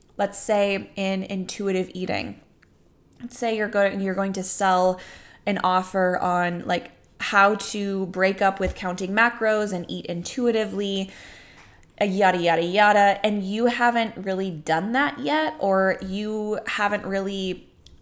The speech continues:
discovered the process, but you kind of read a couple books about it, you, you love the idea, it makes so much sense, "Oh my gosh, let's create a course on this, I bet people would love to buy this."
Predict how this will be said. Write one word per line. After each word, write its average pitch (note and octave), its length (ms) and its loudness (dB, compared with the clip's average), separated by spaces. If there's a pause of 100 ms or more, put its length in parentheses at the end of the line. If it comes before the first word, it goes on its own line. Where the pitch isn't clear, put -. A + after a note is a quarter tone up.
(100)
discovered G3 640 -2
the F#3 80 -2
process, C4 920 0 (400)
but G#3 160 0
you G#3 80 -4
kind G3+ 280 -6
of F#3 120 -4
read G3+ 160 0
a G3+ 40 0
couple F#3 320 -4
books B3 320 0
about A3 380 2
it, G#3+ 180 -2
you, E3+ 320 -6
you E3+ 220 -8
love F3+ 320 -2
the F3 160 -2
idea, A3 600 0
it - 100 -8
makes E3+ 200 -6
so F3 160 -8
much E3 240 -8
sense, A3 540 -4
"Oh - 80 -10
my F3 140 -6
gosh, F#3+ 340 -4
let's E3+ 180 -8
create - 280 -6
a - 40 -8
course A#3 420 -8
on G#3+ 200 -6
this, G3+ 220 -4
I F3 80 -6
bet - 240 -10
people E3 260 -4
would E3 180 -4
love D#3+ 200 -8
to D#3+ 80 -6
buy A3 260 2
this." G3+ 300 -2